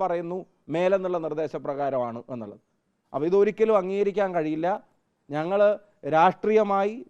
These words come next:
ജനാധിപത്യപരമായി ഇതിനെ നേരിടും. യൂത്ത് കോൺഗ്രസ് നേതാക്കന്മാരുമായി സംസാരിച്ചു. അവർ തീരുമാനിക്കുന്നത് പതിനാല് ജില്ലകളിലും പതിനാല് ജില്ലാ ആസ്ഥാനങ്ങളിലും ഇന്ന് കാലത്ത് തന്നെ പ്രതിഷേധം ആരംഭിക്കും.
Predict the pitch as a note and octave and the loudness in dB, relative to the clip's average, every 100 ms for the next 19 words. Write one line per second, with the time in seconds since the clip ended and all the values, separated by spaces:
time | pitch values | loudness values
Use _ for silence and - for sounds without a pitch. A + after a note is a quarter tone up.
0 | C#3 E3+ F#3+ G#3+ G#3 - F#3 F3 E3+ E3 | -4 0 2 0 -2 -4 -4 -4 -2 -4
1 | D3+ D3 C3+ D#3+ F3 G3+ _ _ _ _ | -4 -6 -6 -6 -6 -10 _ _ _ _
2 | D3 E3 - G#3+ G3+ F3 F3+ F#3+ - F#3 | -6 -4 -2 -2 -2 -6 -6 -4 -6 -6
3 | F#3 F3+ F3+ E3+ D#3 D3+ F3+ F3+ F3 G#3 | -6 -6 -6 -6 -8 -6 -4 -4 -6 -12
4 | B3 _ _ - D#3 F3 E3 E3+ F3 F#3 | -14 _ _ -4 -2 -2 -6 -6 -4 -4
5 | F3+ E3+ E3+ E3+ G#3 - _ _ D#3 E3+ | -6 -8 -8 -8 -10 -12 _ _ 2 4
6 | G3 G#3 G#3 F#3 F#3+ G3+ G3 F3+ C#3 G#2 | 2 2 2 2 0 0 0 -2 -6 -10
7 | _ _ _ _ D#3+ F3+ F#3+ F#3 E3+ F3+ | _ _ _ _ -2 0 0 0 -2 -2
8 | F#3+ F3 F3 F#3 E3 E3 D#3+ D#3+ D#3+ _ | 0 0 -2 -4 -4 -4 -6 -6 -10 _
9 | _ - D3+ F#3 F3 E3 F#3 F#3 F#3+ E3 | _ -8 -4 -4 2 4 4 0 -2 -2
10 | D#3 D3+ D3 D3+ E3+ D#3+ D3+ C3 - C#3 | -4 -6 -8 -4 -2 -2 -4 -8 -6 -2
11 | D#3 F3+ F#3 F#3+ | 0 0 -4 -4